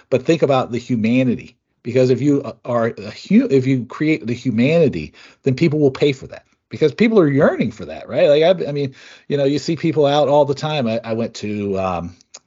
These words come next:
several events lately, and th-, there's just, like, joy in being able to get together after years of not being able to do that thing. Um,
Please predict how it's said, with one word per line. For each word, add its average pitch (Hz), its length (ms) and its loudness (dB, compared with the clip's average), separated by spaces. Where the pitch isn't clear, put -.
several 131 420 0
events 92 300 -4
lately, 92 260 -6
and 120 120 -2
th-, 127 140 0
there's 135 200 2
just, 147 160 -4
like, 131 200 0
joy 107 720 2
in 113 180 -4
being 127 220 0
able 123 240 2
to 107 80 -4
get 113 160 -6
together 127 460 2
after 101 360 -4
years 120 460 0
of 107 100 -6
not 113 220 -2
being 107 200 0
able 104 180 -2
to 95 60 -6
do 110 260 0
that 73 260 -8
thing. - 260 -18
Um, 92 420 -2